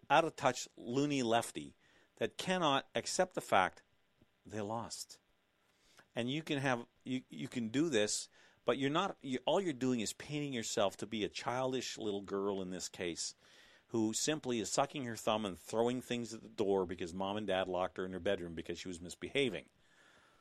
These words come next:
It, they're having a tantrum. That's exactly what they're having, and it hasn't ended. And it probably won't end for as long as Trump is in office.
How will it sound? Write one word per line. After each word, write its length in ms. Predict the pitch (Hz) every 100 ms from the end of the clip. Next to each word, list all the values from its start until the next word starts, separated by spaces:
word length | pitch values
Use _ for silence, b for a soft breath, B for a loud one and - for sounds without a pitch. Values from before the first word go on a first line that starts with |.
| b b b _ _ -
It, 240 | 147 135 131
they're 120 | 120
having 320 | 95 95 104
a 60 | 127
tantrum. 420 | 170 165 - - _ _
That's 120 | -
exactly 460 | 120 110 127 120 139
what 140 | 123
they're 80 | 135
having, 340 | 127 156 110 92
and 180 | 120
it 100 | 131
hasn't 320 | 101 92 104 113
ended. 420 | 143 151 87 - _ _ _ _ _ _ _
And 80 | 135
it 100 | 127
probably 380 | - 196 185 156
won't 340 | 127 151 208
end 320 | 101 87 95
for 160 | - 131
as 120 | 113
long 240 | 120 117 123
as 100 | 110
Trump 280 | - 117
is 120 | 120 113
in 100 | 113
office. 500 | 131 139 - -